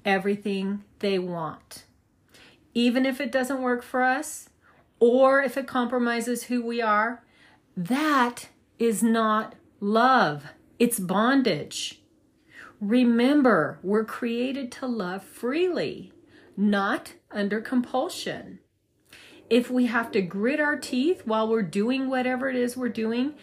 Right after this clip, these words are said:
that is not love. It is obligation.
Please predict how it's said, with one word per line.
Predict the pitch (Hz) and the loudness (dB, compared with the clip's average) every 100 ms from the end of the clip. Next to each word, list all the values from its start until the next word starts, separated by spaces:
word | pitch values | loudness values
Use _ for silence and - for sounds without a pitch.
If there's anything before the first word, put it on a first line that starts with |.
| - - _ | -20 -20 _
that | 180 180 220 269 | -6 2 2 4
is | 311 | 2
not | 294 294 269 | 2 2 2
love. | 247 202 151 - - - - | 4 2 0 -8 -20 -6 4
It | 214 - | 4 4
is | 180 - - | 0 -2 0
obligation. | 190 196 214 214 220 196 190 170 - 170 - 180 | 4 6 6 4 2 4 4 4 0 -6 -6 -8